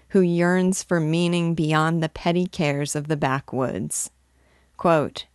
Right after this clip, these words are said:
"He was contented enough in gossiping about fishing with the barber, nor was he condescending to meteorologicomania, but except for Leora, he had no one with whom he could talk of his work."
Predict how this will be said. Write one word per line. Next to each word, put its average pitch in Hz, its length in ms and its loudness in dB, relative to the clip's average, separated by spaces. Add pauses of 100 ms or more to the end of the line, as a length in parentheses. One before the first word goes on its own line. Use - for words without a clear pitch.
(520)
"He - 140 2
was 180 160 2
contented 220 500 2
enough 165 380 2
in 165 160 0
gossiping 156 560 0
about 147 360 0
fishing 156 340 -2
with 160 160 -4
the 165 60 -2
barber, 131 540 -2 (540)
nor 185 280 6
was 165 180 0
he 175 100 0
condescending 156 800 0
to 165 140 -4
meteorologicomania, 151 1700 2 (540)
but 180 140 4
except 226 400 0
for 208 100 2
Leora, 147 640 2
he 180 140 -2
had 165 180 2
no 170 240 2
one 165 240 2
with 160 180 -2
whom 151 340 0
he 160 200 -4
could 156 220 -4
talk 135 420 -2 (140)
of 139 120 -4
his 143 220 -6
work." - 500 -4